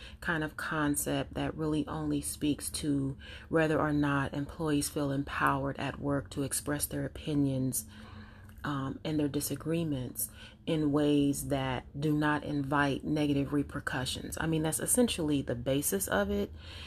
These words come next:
And there is some underlying theory involved in that, needs theory,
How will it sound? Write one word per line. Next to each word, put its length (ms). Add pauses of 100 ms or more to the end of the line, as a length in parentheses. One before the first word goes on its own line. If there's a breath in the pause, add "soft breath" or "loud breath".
(180 loud breath)
And 600
there 380
is 140
some 200
underlying 600
theory 320
involved 460
in 120
that, 380 (120)
needs 520
theory, 640